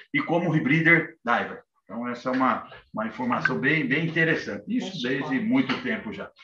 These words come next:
A Academia Militar de West Point, nos Estados Unidos também, o, os treinamentos de mergulho lá são todos naue, no nedu ainda há, e até na nasa, né? Essa fotografia aí,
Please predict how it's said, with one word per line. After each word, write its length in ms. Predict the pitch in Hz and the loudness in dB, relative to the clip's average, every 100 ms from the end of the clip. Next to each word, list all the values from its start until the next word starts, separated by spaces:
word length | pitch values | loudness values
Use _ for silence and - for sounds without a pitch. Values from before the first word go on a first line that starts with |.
| - - | -14 0
A 380 | 110 110 107 | 4 4 2
Academia 480 | 107 120 113 113 131 | 0 0 0 2 2
Militar 440 | 123 113 104 120 113 | 2 0 0 0 0
de 60 | |
West 260 | 117 113 - - | 0 0 -4 -14
Point, 320 | 120 135 135 123 | -4 0 0 0
nos 220 | 110 - | -2 -4
Estados 280 | - 120 98 | 0 0 0
Unidos 400 | 95 113 131 - | 0 2 2 2
também, 440 | - 101 262 294 - - - - | -6 0 2 2 -2 -12 -16 -8
o, 300 | 117 120 117 | -4 -2 -4
os 120 | - | -6
treinamentos 580 | - 127 123 120 123 120 | -2 0 2 2 0 -2
de 120 | 120 | -2
mergulho 320 | 113 107 123 | -2 -2 -2
lá 160 | 120 120 | 0 -2
são 240 | - 107 | -4 -8
todos 420 | 98 120 101 98 101 | -6 -4 -4 -6 0
naue, 380 | 131 143 127 | 4 4 4
no 180 | 110 113 | 2 -2
nedu 460 | 117 113 120 139 123 | 0 -2 0 2 2
ainda 240 | 117 101 | 0 -2
há, 420 | 104 139 143 - - - - | 0 4 4 2 -8 -20 -4
e 340 | 180 202 196 170 | 0 0 0 2
até 300 | 180 175 160 | 4 6 6
na 120 | 165 190 | 6 6
nasa, 380 | 139 139 - | 6 6 2
né? 220 | 107 135 127 | -2 -2 0
Essa 240 | 131 - | -2 -4
fotografia 760 | - 147 139 127 131 - 127 135 | -4 -4 -2 0 0 0 2 2
aí, 340 | 135 170 165 | 4 2 0